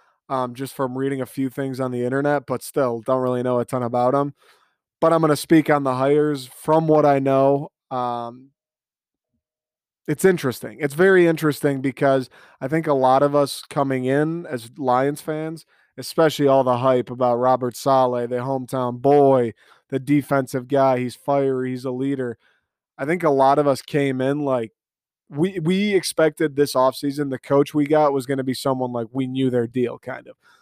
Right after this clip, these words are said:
Like, we knew, we know Robert Saleh's deal. Niners defense is great. He's a fiery dude. He's a leader. Like, we know what we were getting. Eric Bieniemy, r-, the sh-, the Chiefs O C. Like, we know what to expect. We know why we're getting him. Dan Campbell, it's like,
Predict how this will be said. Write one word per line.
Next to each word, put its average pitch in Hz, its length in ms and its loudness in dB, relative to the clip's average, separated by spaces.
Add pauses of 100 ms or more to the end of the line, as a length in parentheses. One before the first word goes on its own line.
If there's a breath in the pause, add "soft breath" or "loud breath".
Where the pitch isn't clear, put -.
(120 soft breath)
Like, 139 120 0
we 160 140 6
knew, 156 260 4
we 156 200 2
know 151 160 4
Robert 135 400 4
Saleh's 123 440 2
deal. 117 260 -4 (540)
Niners 143 360 0
defense 139 400 2
is 123 100 -12
great. 135 340 0
He's 131 160 -6
a 120 40 -6
fiery 131 460 0
dude. 135 220 -2
He's 127 120 -4
a 127 80 -2
leader. 131 380 0
Like, 127 160 -2
we 151 180 2
know 147 220 4
what 139 120 4
we 131 100 4
were 127 100 0
getting. 123 240 -4 (420)
Eric 147 280 2
Bieniemy, 131 580 0 (360)
r-, 151 120 -8
the 139 160 -4
sh-, 143 260 -2
the 139 140 0
Chiefs 143 400 -4
O 135 140 2
C. 127 400 -2 (680)
Like, 139 120 -4
we 156 200 2
know 156 240 4
what 147 240 4
to 147 160 4
expect. 135 400 0
We 143 100 4
know 143 200 4
why 131 320 4
we're 127 180 -2
getting 123 320 -4
him. 113 220 -12 (400)
Dan 160 220 -2
Campbell, 151 480 -2
it's 127 140 -8
like, 127 260 -4